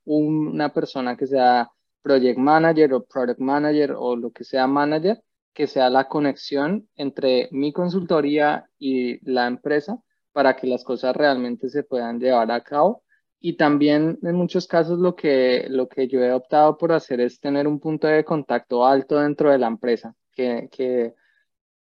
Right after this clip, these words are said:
pues, a veces es muy difícil si el punto de contacto de uno es un desarrollador que simplemente le están diciendo qué es lo que tiene que hacer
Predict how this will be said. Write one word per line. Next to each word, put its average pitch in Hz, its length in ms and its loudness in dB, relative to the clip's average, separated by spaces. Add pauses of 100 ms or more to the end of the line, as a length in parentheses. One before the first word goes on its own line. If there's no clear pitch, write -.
pues, - 480 -4 (300)
a 131 160 2
veces 127 340 0
es 147 100 2
muy 156 180 2
difícil 151 580 -2
si - 160 -2
el 135 160 -2 (180)
punto 131 260 -4
de 131 80 2
contacto 131 480 -2
de 127 80 4
uno 123 260 0
es 117 120 -8
un 131 100 -4
desarrollador 135 840 2 (240)
que 117 120 -10
simplemente 123 600 -4
le 139 80 2
están 127 260 -4
diciendo 127 400 -4
qué 127 120 -6
es 127 40 -2
lo 127 120 -2
que 139 80 -4
tiene 110 280 -8
que 123 120 -4
hacer 117 240 -4